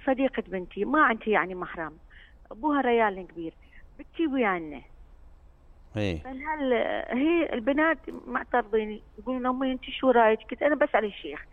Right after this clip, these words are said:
Speaker 1: إذا يعني هي يصير صحبة وياكم".
Speaker 2: كم
Speaker 1: هي
Speaker 2: عمرها؟
Speaker 1: بس حج-، بنت قد يعني بالعشرينات دكتور، كبيرة، يعني مو بصغيرة، في العشرينات، خمسة وعشرين، ثلاثة،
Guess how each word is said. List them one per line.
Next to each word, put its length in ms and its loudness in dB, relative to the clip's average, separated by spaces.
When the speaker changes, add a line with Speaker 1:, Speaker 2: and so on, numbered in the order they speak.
Speaker 1:
إذا 200 2
يعني 440 0
هي 240 0
يصير 260 -6
صحبة 280 0
وياكم". 640 2
Speaker 2:
كم 180 0
Speaker 1:
هي 60 2
Speaker 2:
عمرها؟ 360 4
Speaker 1:
بس 60 -4
حج-، 260 -8
بنت 280 -10
قد 100 0
يعني 280 0
بالعشرينات 720 -2
دكتور، 400 0
كبيرة، 500 4
يعني 180 -2
مو 120 -2
بصغيرة، 560 4
في 100 -4
العشرينات، 580 -2
خمسة 280 -12
وعشرين، 340 -10
ثلاثة، 360 -4